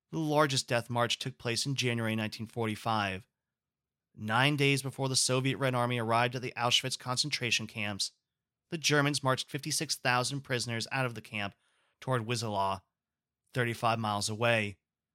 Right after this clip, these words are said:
where they were put on freight cars to other camps. Fifteen thousand died on the way. The point is that this is barbarism.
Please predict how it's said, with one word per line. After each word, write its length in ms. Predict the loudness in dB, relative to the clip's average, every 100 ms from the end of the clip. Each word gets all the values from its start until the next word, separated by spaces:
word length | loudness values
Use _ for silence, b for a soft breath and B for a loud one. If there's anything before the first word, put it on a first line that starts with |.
| _ _
where 100 | -2
they 80 | 2
were 120 | 0
put 180 | 0 -2
on 180 | 0 -2
freight 460 | -4 0 0 0
cars 320 | 0 -2 0 -2
to 140 | -6
other 160 | -6 -8
camps. 600 | -8 -4 -2 0 -2 -2 _ _ _ _ _ _ _ _ _ _ -14
Fifteen 380 | -12 -8 -6 -4
thousand 480 | 0 2 0 -2
died 220 | -2 -2 -2
on 100 | -4
the 60 |
way. 480 | -2 0 0 -2 -6 _ _ _ _ _ _ _ _ _ _ _ _ _ _ _ _ -12
The 100 | -12
point 520 | -2 2 2 0 -8 _ _ _ _ _ _ -8
is 80 | -4
that 160 | -2
this 140 | -2 -4
is 120 | -4
barbarism. 960 | -6 0 2 2 -2 -4 -4 -6 -8